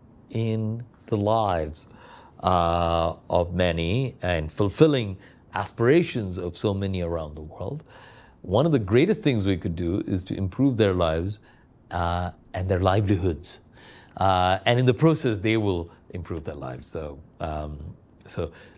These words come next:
micro entrepreneurs, uh, have challenges with access to information, access to money, access to, uh, skills, uh, access to the rule of law, for example, and norms. Uh, all of these could be improved,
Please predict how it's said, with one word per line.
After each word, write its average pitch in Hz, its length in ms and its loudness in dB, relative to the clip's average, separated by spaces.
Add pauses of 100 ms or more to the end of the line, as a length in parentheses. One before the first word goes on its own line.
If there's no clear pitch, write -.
micro 78 340 -4
entrepreneurs, 87 680 0 (260)
uh, 78 120 -2
have 82 280 2
challenges 80 580 -4
with - 380 -12
access 87 340 -6
to 110 100 -4
information, 127 680 -2
access - 360 -14
to - 120 -12
money, 107 400 -2 (380)
access 82 500 -6
to, 87 440 -2 (320)
uh, 90 420 2
skills, 104 880 0 (160)
uh, 87 260 -8 (420)
access 95 500 -4
to 98 340 -6
the 110 100 -2
rule 139 240 4
of 123 100 2
law, 143 640 0
for 104 160 -10
example, 82 320 -10
and 107 140 -2
norms. 143 580 -4 (540)
Uh, 101 360 2
all 220 280 4
of 170 80 4
these 107 340 -2
could 107 200 -8
be 92 120 -4
improved, 85 600 -8